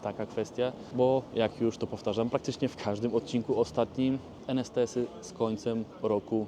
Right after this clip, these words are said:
niestety umrą i dziewięćdziesiąt dziewięć procent lotów zostanie, mimowolnie zostanie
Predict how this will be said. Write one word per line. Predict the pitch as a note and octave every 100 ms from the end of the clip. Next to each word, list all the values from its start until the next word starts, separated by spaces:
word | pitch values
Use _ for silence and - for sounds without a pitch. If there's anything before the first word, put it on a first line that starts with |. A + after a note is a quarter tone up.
| -
niestety | A2+ - G2 - G#2+
umrą | B2 G#2+ G2 F2+ -
i | C#3 C#3+ C3+
dziewięćdziesiąt | A#2 A2 G#2+ A2+ - A2+ A2+
dziewięć | A2 G2 G#2+ -
procent | A2 G2+ G#2+ G2
lotów | G#2 G2+ A#2+ A#2
zostanie, | A2+ - A2 A2+ A2 -
mimowolnie | C#3 C#3+ C3 C3+ C3 C3+ B2
zostanie | A#2+ - A2+ A2+